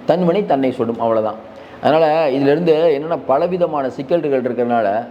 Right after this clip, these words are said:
நீங்க மோடி, அமித்ஷா ரெண்டு பேரும் நம்ம எப்படியும் நிரந்தரமா இருப்போம்னு நினைக்கிறாங்க. நிரந்தரமானவர் யாரும் இல்லை. அதை தெரியாமல் இவர்கள் உலகத்தில் ஆடிக்கொண்டிருப்பதற்கு காரணம் இவர்கள்ட்ட இருக்கக்கூடிய அதிகார வெறி,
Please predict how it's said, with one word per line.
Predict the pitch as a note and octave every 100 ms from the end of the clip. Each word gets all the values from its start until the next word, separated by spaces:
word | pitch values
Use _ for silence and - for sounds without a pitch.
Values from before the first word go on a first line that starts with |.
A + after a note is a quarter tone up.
| B2+
நீங்க | B2 B2
மோடி, | D3 D#3 C3
அமித்ஷா | A#2+ A#2 A#2
ரெண்டு | G#2+ A#2 A#2
பேரும் | A2+ C3 B2+
நம்ம | A2
எப்படியும் | G#2+ A#2 - D#3+ F3 C3
நிரந்தரமா | C3 D#3+ E3+ F3 F3 D#3+
இருப்போம்னு | C#3+ C3 C3+ B2
நினைக்கிறாங்க. | A2 G#2 G#2 A#2 - - - -
நிரந்தரமானவர் | G2+ C3 C3+ C#3+ C#3 C3+ C3+ C3
யாரும் | A2+ A#2+ B2+ A#2+
இல்லை. | A#2 C3 - -
அதை | A2+ G#2
தெரியாமல் | B2+ D3 D3 C#3+
இவர்கள் | B2+ A#2 A2
உலகத்தில் | B2 C3 B2 A2+ A2
ஆடிக்கொண்டிருப்பதற்கு | A2 C#3 C3 B2+ A#2+ G#2 A2+ G#2 G2+
காரணம் | F#2+ A2+ B2+ C#3+
இவர்கள்ட்ட | A2+ G#2 G#2+ A#2
இருக்கக்கூடிய | B2 C3 G#2+
அதிகார | G2+ G#2+ A#2+ B2+ A2+
வெறி, | G2 A2+ D3+